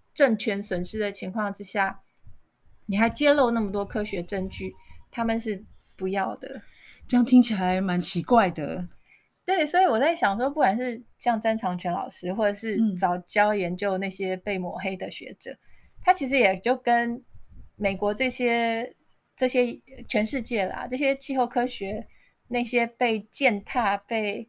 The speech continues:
Speaker 1: 当成空气，或是被收到死亡威胁，或是被，呃，甚至有被学校开除，或是被nasa欺负一样，就是其实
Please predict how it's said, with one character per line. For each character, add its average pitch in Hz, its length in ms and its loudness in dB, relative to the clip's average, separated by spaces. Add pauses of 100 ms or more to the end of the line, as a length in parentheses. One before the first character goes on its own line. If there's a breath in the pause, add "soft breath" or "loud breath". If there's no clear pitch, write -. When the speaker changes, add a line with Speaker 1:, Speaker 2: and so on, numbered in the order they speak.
(260)
Speaker 1:
当 247 180 6
成 233 180 2
空 233 320 2
气， 226 320 -6
或 233 140 -2
是 233 140 -8 (100)
被 208 340 -2 (380 soft breath)
收 240 240 2
到 233 220 8
死 208 240 -4
亡 190 240 0
威 214 180 -2
胁， 185 260 -4
或 220 160 -2
是 226 200 -4
被， 214 500 -2 (580)
呃， 208 140 -2
甚 285 160 2
至 311 80 0
有 226 140 6
被 247 120 2
学 233 160 -2
校 226 220 0
开 220 380 0
除， 190 360 -6
或 214 140 -4
是 233 160 -4
被 226 240 -4
nasa 208 560 -2 (380)
欺 233 240 -6
负 214 240 -12 (160)
一 208 260 -6
样， 220 260 0
就 277 80 -4
是 294 200 -4
其 233 160 -6
实 226 200 -6